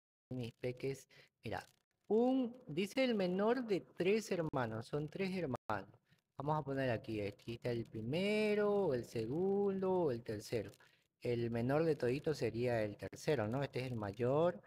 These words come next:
el del medio y el, este tercer hermano, que es el menor de todito, tiene, dice, diez años. Esto está en años por si acaso, ¿ya? El menor de tres hermanos tiene diez años.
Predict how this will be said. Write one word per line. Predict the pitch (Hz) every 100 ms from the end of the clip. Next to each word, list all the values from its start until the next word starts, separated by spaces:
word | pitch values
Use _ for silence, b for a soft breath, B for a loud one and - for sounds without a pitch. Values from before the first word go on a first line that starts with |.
| _
el | -
del | 107 101
medio | 127 170 190 202 185
y | 127
el, | 107 104 - - _ _ _ -
este | 180 - 240 226 220 - _ _ _ _ _
tercer | 135 117 - 185
hermano, | 180 165 165 151 135
que | - 117
es | 135
el | 127
menor | 120 110 113 127
de | 127
todito, | - 165 156 - 156 226 b b _ _ - -
tiene, | 156 165 175
dice, | 139 143 - 175 160 - - _ _ _ _ _ _ - _ _ _ _ _ _ _ _ _ _ _ _ _ _ _ 120
diez | 147 156 147 -
años. | 95 - _ _ _ _ _ -
Esto | 127 143 131 -
está | - - 113 117
en | 113
años | 113 107 110
por | 101
si | -
acaso, | - 95 - -
¿ya? | 131 214 - - _ _ -
El | 120
menor | 117 143 175
de | 143
tres | - 123 131 151 - -
hermanos | 120 110 117 139 160
tiene | - 123 120
diez | 107 107 -
años. | 95